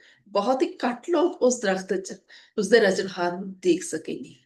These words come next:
ਜ਼ਿਆਦਾ ਲੋਕ ਭਗਤੀ ਦੀਆਂ ਉਹਨਾਂ ਪ੍ਰਚੰਡ ਸ਼ਕਤੀਆਂ ਜਗਾਉਣ ਦੇ ਸਮਰੱਥੀ ਨਹੀਂ, ਜੋ ਸਾਰੇ ਧਰਮਾਂ ਦੇ ਇਕਾਂਤੀ ਸੰਤਾਂ ਮਹਾਤਮਾਵਾਂ 'ਚ ਕਹਿੰਦੇ ਸੁਭਾਵਿਕ ਹੁੰਦੀਆਂ ਨੇ,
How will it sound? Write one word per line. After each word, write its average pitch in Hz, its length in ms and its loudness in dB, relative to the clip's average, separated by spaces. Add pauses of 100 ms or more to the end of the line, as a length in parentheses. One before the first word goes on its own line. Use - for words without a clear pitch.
(500)
ਜ਼ਿਆਦਾ 196 380 4
ਲੋਕ 277 440 0
ਭਗਤੀ 247 300 0
ਦੀਆਂ 247 180 6
ਉਹਨਾਂ 254 160 2
ਪ੍ਰਚੰਡ 262 460 2
ਸ਼ਕਤੀਆਂ 262 520 -2
ਜਗਾਉਣ 208 360 2
ਦੇ 208 80 2
ਸਮਰੱਥੀ 202 640 -4
ਨਹੀਂ, 202 260 -6 (420)
ਜੋ 262 100 4
ਸਾਰੇ 320 440 4
ਧਰਮਾਂ 220 380 2
ਦੇ 196 80 4
ਇਕਾਂਤੀ 190 720 0
ਸੰਤਾਂ 202 480 2
ਮਹਾਤਮਾਵਾਂ 175 580 -4
'ਚ 180 100 -8
ਕਹਿੰਦੇ 190 260 0
ਸੁਭਾਵਿਕ 226 600 -2 (540)
ਹੁੰਦੀਆਂ 165 400 -2
ਨੇ, - 260 -18